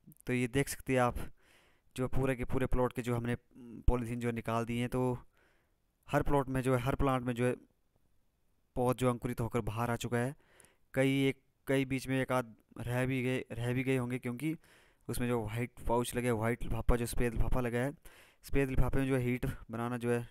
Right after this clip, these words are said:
टेम्परेचर बनाना मुश्किल होता है थोड़ा। तो ब्लू और ब्लैक में हीट ज़्यादा होती है, तो इसमें जो है पौध जो जल्दी बीज फटकर जो है अंकुरित होकर पौध बाहर आ जाता है। तो ये मेरा पीछे बिल्कुल प्लांट खी-, खीरे का प्लॉट है, ये तकरीबन जो है एक हज़ार प्लांट मैंने लगाए हुए हैं। तो ये अभी मैं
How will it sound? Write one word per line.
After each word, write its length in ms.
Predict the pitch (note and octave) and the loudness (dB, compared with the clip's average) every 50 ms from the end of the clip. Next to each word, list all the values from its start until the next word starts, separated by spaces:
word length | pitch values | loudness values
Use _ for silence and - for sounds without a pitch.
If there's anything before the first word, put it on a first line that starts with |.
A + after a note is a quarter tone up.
| - | -8
टेम्परेचर 380 | - A#2 A#2 - A#2+ A#2 A#2+ A#2 | -8 -6 -4 -4 -4 -4 -4 -4
बनाना 220 | A#2+ A#2+ A#2+ A#2+ | -4 -4 -4 -4
मुश्किल 300 | A#2 A2+ A2+ - - B2 | -4 -6 -8 -8 -6 -6
होता 140 | B2 A#2+ A#2 | -6 -4 -4
है 60 | - | -6
थोड़ा। 220 | B2 A#2 A#2+ B2 - - _ _ - _ _ _ _ - _ | -4 -4 -4 -4 -6 -10 _ _ -20 _ _ _ _ -14 _
तो 60 | A#2 | -6
ब्लू 260 | A#2 B2 B2+ C3 C3 | -2 0 0 2 2
और 80 | C3 B2 | 0 0
ब्लैक 260 | A#2 B2+ B2 A#2+ - | 0 0 0 0 0
में 120 | C3 A#2+ A#2 | -4 -4 -4
हीट 180 | A2+ A#2+ A2+ | -4 -6 -2
ज़्यादा 220 | A#2+ B2 B2 B2 A#2+ | -2 0 0 0 0
होती 180 | A2+ - A#2+ | -2 -4 -6
है, 40 | A#2+ | -4
तो 80 | A#2+ A#2+ | -4 -4
इसमें 220 | - C3 A#2+ A#2 | -4 -4 -6 -4
जो 140 | A#2 A#2+ B2+ | -2 -2 -2
है 100 | C#3+ - - _ _ _ _ _ _ _ _ _ - | -2 -4 -10 _ _ _ _ _ _ _ _ _ 0
पौध 180 | A#2 A#2+ B2 - | 4 4 4 4
जो 120 | C3 C3 | 2 0
जल्दी 400 | A#2+ B2 B2 B2 C3+ D#3+ F3 - | 2 2 2 2 2 2 0 0
बीज 280 | C3 B2 B2 B2+ A#2 - | -2 -4 -4 -2 -2 -2
फटकर 320 | B2 A2 - - B2+ A#2 | -4 -6 -2 -2 -4 -2
जो 140 | A2+ A#2 A#2+ | 2 2 2
है 80 | C3 | 0
अंकुरित 400 | - - A#2+ A#2 - B2+ A#2+ - | 0 -4 -10 -10 -10 -10 -8 -6
होकर 200 | A#2+ A2 - B2 | -6 -6 -4 -6
पौध 340 | A2 - A#2+ A#2+ C#3 C#3+ - - - _ _ _ _ - | -4 -2 -2 -2 -2 -2 -4 -12 -20 _ _ _ _ -4
बाहर 220 | A2 A2+ A#2 A#2 | -2 -2 0 -2
आ 60 | A#2 | -2
जाता 180 | G#2+ A2 - A2 | -4 -6 -8 -6
है। 20 | |
तो 100 | - C#3+ | -4 -2
ये 120 | C#3+ D3 D3 | -2 -2 -2
मेरा 180 | D3 C#3 C#3+ | -2 -2 -2
पीछे 280 | - C3 A#2+ - C#3+ C3 | -2 -4 -4 -4 -4 -4
बिल्कुल 240 | C3 C3 - C3+ B2+ - _ | -4 -4 -4 -6 -8 -6 _
प्लांट 360 | - B2 B2 B2 B2+ B2 - - - - - - - - - _ - | -6 -4 -4 -4 -4 -6 -10 -18 -20 -20 -20 -20 -20 -20 -20 _ -4
खी-, 320 | - C3+ - D3+ B2+ A2+ | -4 -4 -4 -4 -6 -8
खीरे 260 | A2 - C3 B2+ C3+ | -8 -6 -4 -4 -2
का 80 | C3 C3+ | -2 -2
प्लॉट 320 | - - B2+ B2+ B2+ A#2 | -2 0 0 0 0 0
है, 60 | B2 B2+ | 0 0
ये 100 | C3 C3+ | 0 -2
तकरीबन 680 | - _ _ _ - - C3 B2 A#2 A#2+ A#2 B2 B2+ A#2+ | -6 _ _ _ -14 -12 -10 -6 -4 -2 -2 -2 -4 -2
जो 100 | A#2 B2 | -4 -4
है 60 | - | -4
एक 240 | - A#2 A#2+ - A2+ | -6 -8 -8 -6 -6
हज़ार 240 | G#2+ A2 A2 A2 | -4 -4 -4 -4
प्लांट 280 | - A2+ A2+ A2 A2+ A2 | -4 -6 -6 -6 -6 -6
मैंने 200 | A2 A2 A2+ A#2 | -6 -6 -4 -4
लगाए 240 | A#2 G#2+ A2 A2 A2+ | -4 -4 -4 -4 -2
हुए 160 | A2 A2 A#2 | -2 -4 -6
हैं। 100 | B2+ - - _ - - _ _ _ _ _ _ - | -6 -8 -14 _ -20 -20 _ _ _ _ _ _ -6
तो 80 | B2 | -2
ये 140 | C3 C3 C3 | -2 0 0
अभी 180 | B2+ B2 B2 B2 | 0 0 0 -2
मैं 520 | B2 A#2+ A#2+ B2 B2 B2 B2 A#2+ - - | -2 -2 -2 0 0 0 -2 -4 -6 -10